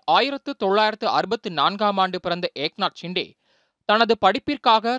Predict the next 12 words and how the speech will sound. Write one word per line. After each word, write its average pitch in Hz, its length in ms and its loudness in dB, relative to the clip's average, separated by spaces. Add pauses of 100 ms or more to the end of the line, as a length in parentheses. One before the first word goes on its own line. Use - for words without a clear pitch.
தானே 220 340 2
நகருக்கு 202 480 -4
குடிபெயர்ந்தார். 131 680 -4 (600)
குடும்ப 269 360 2
சூழல் 233 360 0
காரணமாக 190 720 2
படிப்பை 240 460 -2
பாதியில் 214 500 2
நிறுத்திவிட்டு 185 760 -4 (100)
ஆட்டோ 247 360 2
ஓட்டுநராக 196 720 0
மாறினார். 139 540 -6